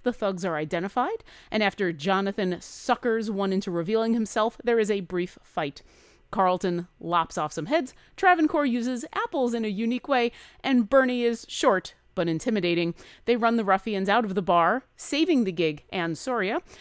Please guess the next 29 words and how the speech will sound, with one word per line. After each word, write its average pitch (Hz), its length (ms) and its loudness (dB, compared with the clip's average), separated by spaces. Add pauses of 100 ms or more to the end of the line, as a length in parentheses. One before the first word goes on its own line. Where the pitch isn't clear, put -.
(140)
She 359 180 0
lets 415 300 0
the 330 80 -8
party 349 260 0
know 339 160 2
about 320 180 0
a 311 80 -2
farm 370 460 0
nearby 185 400 0
that's 165 160 -6
been 220 220 -2
overrun 233 720 -2 (260)
with 233 380 0
kobolds 247 760 0
and 247 120 0
indicates 269 440 -2
that 240 140 -6
she 294 160 -4
thinks 269 320 -4
no 254 100 -2
one 302 140 0
is 240 100 -2
better 247 280 0
equipped - 560 -4
to 233 80 -6
go 214 180 0
kill 269 340 -4
bad 269 300 -4
guys 143 420 -4